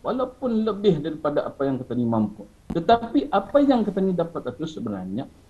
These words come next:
mesti di dalamnya tu terselit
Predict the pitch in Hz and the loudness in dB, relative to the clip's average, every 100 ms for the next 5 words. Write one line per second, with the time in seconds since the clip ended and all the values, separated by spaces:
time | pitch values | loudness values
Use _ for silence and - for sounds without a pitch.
0 | - - 180 247 - - _ 294 285 208 | -16 2 4 4 2 -18 _ 0 0 4
1 | 208 208 214 196 190 190 277 - 247 247 | 6 6 6 4 0 0 -8 0 0 0
2 | 269 277 339 | 0 0 -2